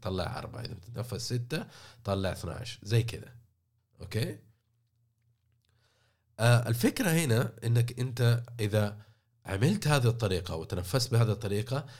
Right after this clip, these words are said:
موضوع التوتر والرهبة تبدأ تتفكك. خلاص الجسم دخل أكسجين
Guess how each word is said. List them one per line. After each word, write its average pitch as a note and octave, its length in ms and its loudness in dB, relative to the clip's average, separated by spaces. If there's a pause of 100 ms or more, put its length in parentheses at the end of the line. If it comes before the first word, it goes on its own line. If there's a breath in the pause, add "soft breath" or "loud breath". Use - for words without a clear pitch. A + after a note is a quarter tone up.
(140 loud breath)
موضوع G#2+ 480 0
التوتر G#2 720 0
والرهبة A#2+ 520 0
تبدأ G#2 320 -2
تتفكك. - 720 -8 (460)
خلاص - 240 -10
الجسم F#2 960 -2
دخل F2+ 240 -4
أكسجين A2 840 -4